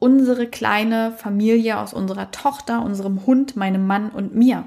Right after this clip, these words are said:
Meine Familie ist aber auch oder sind auch die anderen geliebten Menschen, die mich umgeben.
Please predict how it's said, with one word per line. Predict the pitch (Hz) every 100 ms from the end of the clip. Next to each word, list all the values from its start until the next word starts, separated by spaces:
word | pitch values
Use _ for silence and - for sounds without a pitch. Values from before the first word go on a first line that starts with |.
| - - _ - - - - - - _ _ -
Meine | 202 214 220 220 -
Familie | 226 220 254 269 247 233 240 269 302 - _ _ _ -
ist | 226 - 226
aber | 214 - -
auch | 202 202 226 269 - - _ _ _ _ _ _ _ _ _ _ _ -
oder | 202
sind | 202 226 233
auch | - 233 233 269 -
die | - 185
anderen | 208 277 320 220 185
geliebten | 175 175 - -
Menschen, | 95 - - 190
die | 190
mich | 190 196
umgeben. | - 196 190 185 185